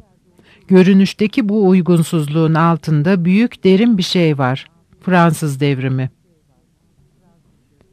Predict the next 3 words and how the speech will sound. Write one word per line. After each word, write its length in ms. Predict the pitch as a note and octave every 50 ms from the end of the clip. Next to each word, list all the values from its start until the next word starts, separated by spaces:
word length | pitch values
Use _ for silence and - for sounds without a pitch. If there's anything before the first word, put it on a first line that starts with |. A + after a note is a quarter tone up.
| _ _ _ _ _ _ _ _ _ _ _ _ _ _ -
Üç. 380 | A3+ A#3+ G#3+ - - - - - - _ _ _ _ _ _ _ _ _ _ _ _ _ _ _ _ _ -
Tarla 360 | G#3 A3 A#3 A3+ G3+ F3+ D3
kuşu. 440 | C#3 - D#3 C#3 - - C#3+ C3